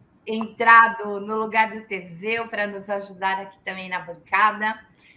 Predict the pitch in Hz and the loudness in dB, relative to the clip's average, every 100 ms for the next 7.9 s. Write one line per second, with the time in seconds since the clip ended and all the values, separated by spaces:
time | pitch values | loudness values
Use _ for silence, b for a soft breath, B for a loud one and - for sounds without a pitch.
0 | B B B B - 311 311 302 285 302 | B B B B 2 2 2 -8 0 2
1 | 311 240 208 254 277 277 285 - 269 247 | 4 6 6 6 0 -2 -4 -6 -8 -4
2 | 269 381 370 247 233 240 220 - 214 202 | -4 -6 -12 -8 -6 -2 -2 0 -2 -2
3 | 208 190 208 202 202 - 202 196 196 196 | -4 -2 -2 -4 -8 -10 -8 -6 -8 -8
4 | 170 175 220 277 - 254 226 190 196 202 | -12 -8 -6 -6 -8 -6 -6 -4 -2 2
5 | 247 269 285 - 190 175 202 247 269 269 | 2 0 -4 -6 -8 -8 -6 -6 -4 -6
6 | 202 196 196 233 285 285 294 294 226 233 | -6 -4 0 0 0 -8 -12 -8 -8 -6
7 | 233 240 - 233 214 170 165 - - | -10 -12 -6 -4 -2 -4 -8 -16 -16